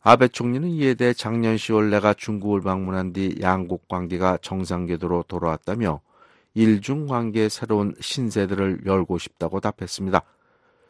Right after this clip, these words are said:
현지 언론에 따르면 두 정상은 회담에 맞춰 공개한 발표문에서 양국 관계를 영원한 이웃국가로 정의하고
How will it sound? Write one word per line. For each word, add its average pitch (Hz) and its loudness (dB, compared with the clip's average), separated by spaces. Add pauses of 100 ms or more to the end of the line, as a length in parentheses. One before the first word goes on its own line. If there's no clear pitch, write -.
(360)
현지 127 8
언론에 123 6
따르면 117 0
두 135 -6
정상은 117 2 (100)
회담에 107 2
맞춰 101 -2
공개한 95 -2
발표문에서 87 -2 (500)
양국 104 4
관계를 110 2
영원한 98 4
이웃국가로 92 -2
정의하고 85 -2